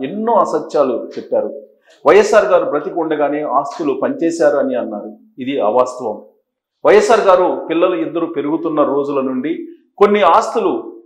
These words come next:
పాప పేరు మీద, అలాగే కొన్ని ఆస్తులు జగన్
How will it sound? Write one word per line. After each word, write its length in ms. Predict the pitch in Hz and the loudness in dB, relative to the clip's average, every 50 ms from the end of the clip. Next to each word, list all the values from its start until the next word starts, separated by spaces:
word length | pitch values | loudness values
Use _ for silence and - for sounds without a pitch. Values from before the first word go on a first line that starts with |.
| _ - | _ 2
పాప 360 | 139 143 165 185 - 185 - - | 4 4 4 4 2 -2 -4 -4
పేరు 180 | 160 156 147 147 | -4 -4 -4 -6
మీద, 280 | 143 143 139 135 131 139 135 120 - - - - - - - - _ _ _ - 123 | -8 -8 -8 -4 0 2 2 2 0 -2 -6 -10 -12 -16 -18 -20 _ _ _ 0 2
అలాగే 300 | 131 151 160 151 170 165 | 4 4 4 4 0 -4
కొన్ని 300 | - - 147 147 143 131 | -4 -6 -6 -6 -4 -4
ఆస్తులు 420 | 127 139 139 - 147 143 139 117 | -4 -6 -6 -8 -8 -8 -8 -4
జగన్ 340 | 107 123 123 151 165 180 | -4 -4 -2 -2 -2 -4